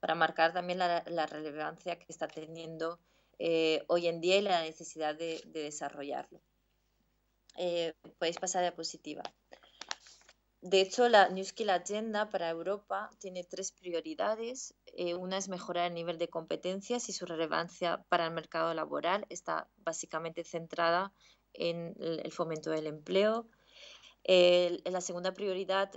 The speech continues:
es hacer que las competencias y las cualificaciones sean más fáciles de entender y de comparar también entre fronteras, entre los países y entre los sectores, los diferentes sectores económicos.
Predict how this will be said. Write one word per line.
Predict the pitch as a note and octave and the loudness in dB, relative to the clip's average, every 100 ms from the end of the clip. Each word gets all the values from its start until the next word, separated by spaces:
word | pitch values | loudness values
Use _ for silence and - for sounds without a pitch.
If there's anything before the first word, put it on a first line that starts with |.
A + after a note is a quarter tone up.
| - | -8
es | F3+ F#3 | -8 -8
hacer | F3+ G3 - | -6 -6 -4
que | |
las | F3+ E3+ | -6 -6
competencias | F3 E3 E3 F3+ F#3+ F3 | -8 -10 -8 -8 -8 -6
y | |
las | E3 D#3+ | -2 -2
cualificaciones | - E3 - F3 E3 - - F#3+ F3+ E3 | -2 -6 -8 -4 -4 -6 -10 -8 -6 -4
sean | - F3+ F3+ | -2 -2 -2
más | E3 E3+ | -4 -4
fáciles | - F3+ F3 D#3+ D#3 | 0 0 0 -6 -6
de | D3+ | -8
entender | D3+ D3+ D#3+ A3 C#4 - | -8 -6 0 0 0 -2
y | G#3 A3+ - | -2 -2 -2
de | F3 F3 | 0 2
comparar | F3+ - - D3+ E3+ F3 | 0 -2 0 4 4 4
también | F3 E3 E3 F3 - | -4 -8 -6 -6 -8
entre | F3 F3 F3 | -12 -10 -10
fronteras, | F3+ F#3+ F3+ F3+ E3+ G3+ A#3 - _ _ - | -8 -6 2 4 4 2 -2 -14 _ _ -14
entre | F3 D#3+ | -6 -6
los | D#3 | -4
países | - E3 F#3+ G#3 G#3+ G#3+ - - - | 2 4 4 -2 -4 -8 -18 -20 -10
y | - | -4
entre | E3+ E3 D3+ E3+ E3+ E3+ | -2 -2 0 2 2 0
los | F3 E3+ | -2 -4
sectores, | E3+ - D#3 D#3+ E3 | -4 -4 -2 -2 -2
los | E3+ | -6
diferentes | F3 F3 D#3+ E3 E3 | -6 -6 -4 -4 -4
sectores | D#3 - D#3 E3 F3 | -4 -4 -4 -2 -4
económicos. | - D#3+ D#3 D3 - C3 - | -4 -6 -8 -12 -16 -14 -14